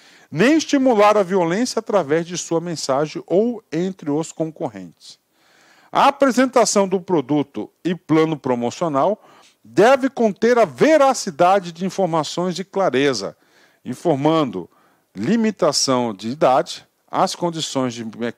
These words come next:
da mecânica promocional, né, formas de participação e canal de recebimento das inscrições. Então tem que ter sempre o quê? A verdade acima de tudo, né?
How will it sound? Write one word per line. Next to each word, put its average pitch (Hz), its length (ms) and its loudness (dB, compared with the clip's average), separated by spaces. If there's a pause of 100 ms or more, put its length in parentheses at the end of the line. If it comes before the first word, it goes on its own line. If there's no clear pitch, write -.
da 120 120 0
mecânica 135 720 -6 (320)
promocional, 113 760 -2
né, 101 100 -8
formas 156 500 0
de 147 60 -8
participação 151 800 -4 (360)
e 175 120 -6
canal 151 400 0
de 147 100 -10
recebimento 131 800 -6
das 107 240 -4
inscrições. 90 640 -12
Então 123 180 -8
tem 151 180 -6
que 151 80 -16
ter 156 160 -4
sempre - 280 -6
o - 20 -20
quê? 127 140 -4
A 117 40 2
verdade 160 600 0
acima 175 300 -6
de 180 100 -16
tudo, 87 320 -10
né? 131 220 -6